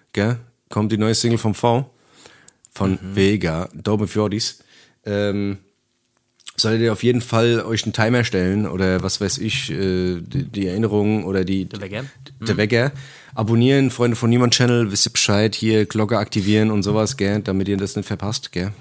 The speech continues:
Speaker 1: weil ich glaub's rabbelt.
Speaker 2: So ist es.
Speaker 1: Ich glaub's rabbelt, oder?
Speaker 2: Ähm, ja, ey, ich hab grad mit dem V telefoniert, lustigerweise, vor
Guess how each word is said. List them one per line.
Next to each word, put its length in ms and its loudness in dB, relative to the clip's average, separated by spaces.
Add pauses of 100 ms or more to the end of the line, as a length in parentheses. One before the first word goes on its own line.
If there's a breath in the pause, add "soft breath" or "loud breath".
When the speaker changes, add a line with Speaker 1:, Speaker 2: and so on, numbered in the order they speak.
Speaker 1:
weil 140 -6
ich 100 -4
glaub's 260 -2
rabbelt. 260 0
Speaker 2:
So 60 -4
ist 80 -6
es. 60 -4
Speaker 1:
Ich 80 -2
glaub's 260 2
rabbelt, 280 2
oder? 200 -4 (1600 loud breath)
Speaker 2:
Ähm, 240 -4
ja, 180 0
ey, 140 -4
ich 120 0
hab 100 -4
grad 120 0
mit 100 -2
dem 20 -2
V 160 0
telefoniert, 460 -2
lustigerweise, 540 -4
vor 640 -2